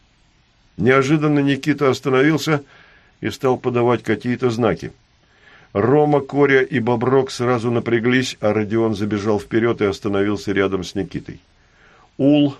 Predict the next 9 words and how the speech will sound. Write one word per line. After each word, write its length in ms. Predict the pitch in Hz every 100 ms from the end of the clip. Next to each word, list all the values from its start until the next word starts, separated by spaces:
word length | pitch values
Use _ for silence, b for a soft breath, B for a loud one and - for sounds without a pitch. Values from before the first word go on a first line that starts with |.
| -
оставив 600 | 107 - 113 101 98 -
Яру, 340 | 101 104 113
тоже 400 | 113 113 95 87
приблизился, 760 | 85 98 92 95 95 104 101 110
чтобы 380 | - 104 92 92
взглянуть, 720 | 82 78 90 90 98 113 - b b b b _
что 420 | - - - 104
насторожило 800 | 82 80 - 87 85 82 80 78
Никиту. 520 | 82 80 76 71 71